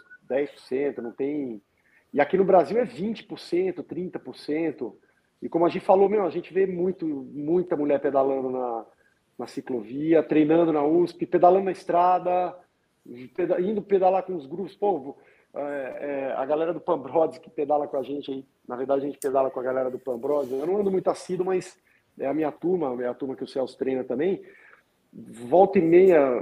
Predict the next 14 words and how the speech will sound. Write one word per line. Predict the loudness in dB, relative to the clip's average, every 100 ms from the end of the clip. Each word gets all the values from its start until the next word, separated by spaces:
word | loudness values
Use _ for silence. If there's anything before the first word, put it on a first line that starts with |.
| -2
é, | -2 -2
nunca | 0 2 2
acontecia | 2 0 0 4
isso, | 4 2 -6
pô, | -8
de | -6
menina | -8 -6 -2 0
aí | 2
com | 0
a |
gente, | -2 -2 -6 -6
né, | -4 -4
a |
gente | -8 -12 -14 -20